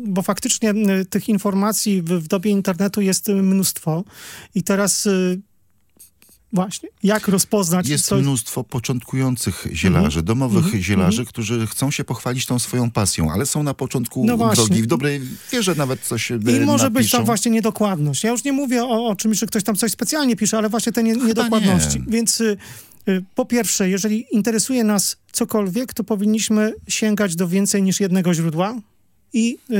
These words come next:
Speaker 1: y, konfrontować, i sprawdzać, y, czy dana informacja, która nas zaciekawiła, będzie się pojawiała u innych. Y, no i właśnie ważne też, y, żeby zobaczyć, u kogo się pojawia. No bo jeżeli w-, za każdym razem ta sama informacja będzie się pojawiać, a będziemy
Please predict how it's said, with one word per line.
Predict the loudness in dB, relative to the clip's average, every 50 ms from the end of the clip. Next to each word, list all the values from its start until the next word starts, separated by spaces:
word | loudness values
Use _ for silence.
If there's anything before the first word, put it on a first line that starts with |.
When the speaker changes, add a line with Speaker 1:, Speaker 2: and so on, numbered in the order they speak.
| 0
Speaker 1:
y, | 0
konfrontować, | 0 0 0 0 0 0 0 0 0 0 -2 -2 -6 -8 -12 -14 _ -6
i | -6
sprawdzać, | -4 -2 -2 -2 0 0 0 0 0 0 0 -2 -6 -10 -16 -20 -20 -20 -20 -6 -2
y, | 0 0 0 0 -4 _ _ _ _ _
czy | -4 0 0 0 0 -2 -6 _ _ -4
dana | -2 0 0 2 2 2 2
informacja, | 2 2 2 0 2 2 2 2 0 -2 -2
która | 0 0 0 2
nas | 2 2 2
zaciekawiła, | 0 0 -2 -2 -2 -2 -2 -2 0 -2 -2 0
będzie | 0 0 0 2 0 0
się | 0 0 -2
pojawiała | 0 0 0 0 2 2 0 0 0 0 -2 -4 -6 _ _
u | -4 0
innych. | 2 2 4 4 4 4 2 2 0 -4 -10 -20 -20 -20 -20 -8 -2 0
Y, | 0 2
no | 2 2 2
i | 2
właśnie | 2 0 0 0 0 0 0 0 0 0 -2 -4
ważne | -2 0 0 0 0 0 0 0 0 2
też, | 2 0 0 0 -2
y, | -6 -10 _ _ -2 -2 0 0 0
żeby | 0 0 0 2 0
zobaczyć, | 0 0 0 0 -2 -2 -4 -4 -4
u | -4 -2
kogo | -2 -2 0 0 0 0
się | 0 -2 -2
pojawia. | 0 0 0 0 0 -2 -2 -2
No | -2 0
bo | 0
jeżeli | 0 2 0 0 -2
w-, | -2 -2 -4 -6 -6 -8 -10 -12 -12 -4
za | -2 0 0
każdym | 2 2 2 2 2 2 2
razem | 2 2 2 2 2 0 0 0 -4 -6 -6 -4
ta | -2 -2 0
sama | 0 0 0 2 2
informacja | 2 2 0 0 0 0 0 0 0 2
będzie | 2 2 2 2 0
się | 0 0 0 0 0
pojawiać, | -2 0 0 0 0 0 0 -2 -2
a | -2
będziemy | 0 0 2 2 2 2 2 0 0